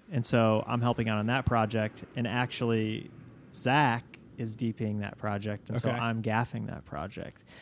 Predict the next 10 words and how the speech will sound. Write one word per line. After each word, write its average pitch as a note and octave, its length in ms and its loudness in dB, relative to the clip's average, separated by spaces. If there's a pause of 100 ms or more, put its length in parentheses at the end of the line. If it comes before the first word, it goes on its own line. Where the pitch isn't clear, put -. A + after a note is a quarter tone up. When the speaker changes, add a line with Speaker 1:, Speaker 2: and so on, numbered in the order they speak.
(120)
Speaker 1:
But B2+ 120 4
we're C#3 160 8
kind C3+ 240 6
of A#2+ 100 4
in A#2+ 80 2
the A#2 80 2
process A2 760 0 (100)
of A#2+ 160 -4
figuring A2+ 540 2
out G#2+ 380 0